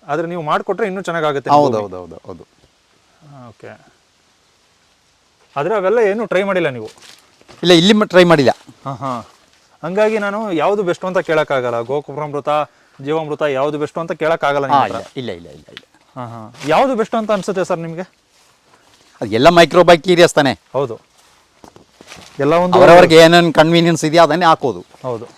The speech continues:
Speaker 2: ಇಂಥದೇ ಹಾಕಲೇಬೇಕು ಅನ್ನೇನು ಇಲ್ವಲ್ಲ.
Speaker 1: ಸೂಕ್ಷ್ಮಾಣು ಜೀವಿಗಳ ಒಂದು ಸಮೂಹ ಅದು.
Speaker 2: ಹೌದು. ಅದೇ ಇದೊಂದು, ಈ ಸುಬಾಬುಲ್ ಗಿಡ ಮಾತ್ರ ಬೆಳೆಸಕ್ಕೆ ಹೋಗ್ಬೇಡಿ.
Speaker 1: ಸುಬಾಬುಲ್?
Speaker 2: ಹೌದು.
Speaker 1: ಯಾಕೆ ಸರ್?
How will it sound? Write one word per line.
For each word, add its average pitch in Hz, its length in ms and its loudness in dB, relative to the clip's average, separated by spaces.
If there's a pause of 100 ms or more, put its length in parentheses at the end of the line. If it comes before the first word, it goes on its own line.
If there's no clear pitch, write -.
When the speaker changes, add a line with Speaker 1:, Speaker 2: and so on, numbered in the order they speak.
(240)
Speaker 2:
ಇಂಥದೇ 147 420 4
ಹಾಕಲೇಬೇಕು 156 600 4
ಅನ್ನೇನು 156 240 -6
ಇಲ್ವಲ್ಲ. 123 240 -6 (140)
Speaker 1:
ಸೂಕ್ಷ್ಮಾಣು 196 400 -2
ಜೀವಿಗಳ 185 380 -2
ಒಂದು 175 340 -2 (600)
ಸಮೂಹ 185 360 -2
ಅದು. 123 100 -4 (340)
Speaker 2:
ಹೌದು. 156 260 4 (3750)
ಅದೇ 120 220 -4
ಇದೊಂದು, 120 460 -2
ಈ 113 160 -4
ಸುಬಾಬುಲ್ 135 440 2
ಗಿಡ 139 120 2
ಮಾತ್ರ 135 280 2
ಬೆಳೆಸಕ್ಕೆ 110 420 -4
ಹೋಗ್ಬೇಡಿ. 95 240 -8 (360)
Speaker 1:
ಸುಬಾಬುಲ್? 123 360 -12 (340)
Speaker 2:
ಹೌದು. 98 220 -12 (720)
Speaker 1:
ಯಾಕೆ 120 240 -16
ಸರ್? 131 160 -16